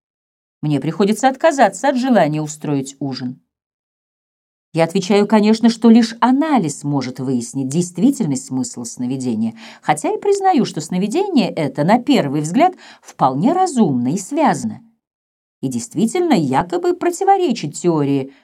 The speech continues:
осуществления желаний. Из какого же материала проистекает это сновидение?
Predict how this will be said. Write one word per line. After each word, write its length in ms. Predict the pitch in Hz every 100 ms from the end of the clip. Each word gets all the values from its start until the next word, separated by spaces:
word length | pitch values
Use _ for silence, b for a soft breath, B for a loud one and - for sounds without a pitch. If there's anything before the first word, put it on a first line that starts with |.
| B -
осуществления 840 | 254 339 - 359 - 208 139 135
желаний. 500 | 185 247 135 - - _ _ _ _ _ _ _ _ _ _ _
Из 100 | 349
какого 400 | 349 427 403 269
же 100 | 214
материала 560 | 247 277 330 262 165 131
проистекает 640 | 127 175 - 220 165 131
это 140 | 135 151
сновидение? 720 | - 190 220 180 113 -